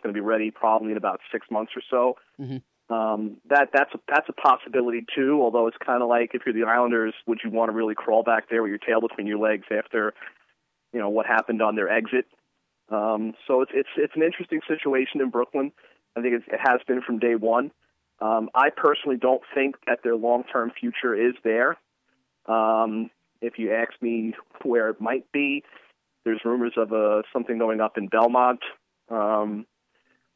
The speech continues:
Speaker 1: that Ledecky has been speaking to, but there's also a clause built into the lease between the Islanders and Barclays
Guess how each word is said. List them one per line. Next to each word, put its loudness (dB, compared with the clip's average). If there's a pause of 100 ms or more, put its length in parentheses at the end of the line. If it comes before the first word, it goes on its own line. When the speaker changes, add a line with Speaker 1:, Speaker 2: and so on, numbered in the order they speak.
Speaker 1:
that 2
Ledecky -2
has -2
been -8
speaking -6
to, -4
but -2
there's 2
also 4
a 0
clause 4
built -2
into -4
the 0
lease -4
between -6
the 0
Islanders 2
and -4
Barclays 0